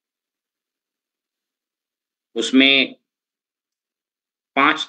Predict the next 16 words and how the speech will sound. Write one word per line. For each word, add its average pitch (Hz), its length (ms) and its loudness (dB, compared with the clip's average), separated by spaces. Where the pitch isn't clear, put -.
तत्व 143 260 -4
की 135 120 -4
चर्चा 117 380 -4
होती 104 300 -6
है, 98 80 -6
शरीर 131 480 0
पांच 147 200 -2
तत्वों - 340 -6
से - 160 -6
बना, 95 260 -12
अग्नि, 127 600 2
वायु, 110 480 -2
पृथ्वी, 123 640 -6
जल 113 480 0
और 104 80 -2
आकाश। 98 720 -4